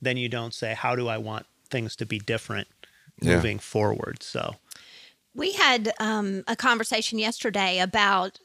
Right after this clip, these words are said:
Speaker 3: starting over. My son said something about he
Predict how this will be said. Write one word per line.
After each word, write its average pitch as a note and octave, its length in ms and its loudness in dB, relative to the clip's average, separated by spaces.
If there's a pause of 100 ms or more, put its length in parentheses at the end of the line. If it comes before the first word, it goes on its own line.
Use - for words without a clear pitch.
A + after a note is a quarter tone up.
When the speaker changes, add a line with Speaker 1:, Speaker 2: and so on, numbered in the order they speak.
Speaker 3:
starting G3 760 2
over. B3 580 0 (540)
My G#3+ 260 4
son A3+ 800 0
said G#3 320 -2
something A3 380 -2
about F#3 400 2
he G#3+ 420 -4